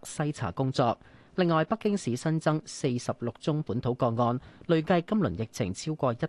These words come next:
百三十人受感染，當中涉及多間學校。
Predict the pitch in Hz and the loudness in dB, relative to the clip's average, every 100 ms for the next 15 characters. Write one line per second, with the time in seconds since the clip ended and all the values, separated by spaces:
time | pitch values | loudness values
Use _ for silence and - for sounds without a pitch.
0 | - 120 - - 156 156 - - 90 98 | -4 -6 -4 -2 0 0 -4 -4 -4 -2
1 | 113 104 104 135 120 107 120 - - 165 | -2 0 -2 0 0 0 -2 -8 -2 0
2 | 160 170 160 - 123 - 120 _ 156 139 | 2 0 -2 -2 -6 -4 -8 _ -4 -2
3 | 131 131 117 - 113 101 | -4 -4 -4 0 0 0